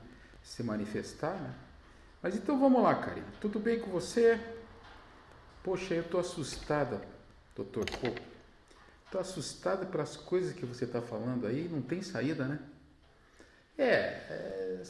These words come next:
saída tem, né? Mas a gente tem que tá alerta pra essas coisas. A coisa não é simples assim. Por exemplo, Karina, a... você sabia que a água com cloro, essa água de torneira, né? Com flúor e com cloro,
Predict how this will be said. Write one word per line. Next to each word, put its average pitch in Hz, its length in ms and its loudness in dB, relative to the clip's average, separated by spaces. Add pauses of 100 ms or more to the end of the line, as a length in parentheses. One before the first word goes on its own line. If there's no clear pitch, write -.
saída 262 400 0
tem, 247 380 6
né? 135 300 0 (580)
Mas 127 160 0
a - 20 0
gente 208 200 0
tem 208 140 -2
que 220 60 -4
tá 277 160 -2
alerta 254 460 2
pra - 100 -4
essas - 260 -6
coisas. 104 400 -4
A 113 80 -6
coisa 208 280 0
não 240 160 0
é 240 40 2
simples 214 600 -4
assim. - 340 -10 (720)
Por 180 140 4
exemplo, 117 1300 0
Karina, 101 420 -6 (160)
a... 107 300 -6
você - 120 -14
sabia 175 380 -2
que 185 140 -4
a 120 100 2
água 139 400 0 (720)
com 127 160 -4
cloro, 147 500 4 (760)
essa 131 240 -2
água 139 180 2
de 117 100 0
torneira, 123 520 0
né? 110 160 -6 (300)
Com 131 140 -2
flúor 254 340 4
e 220 80 2
com 202 140 -2
cloro, 143 420 2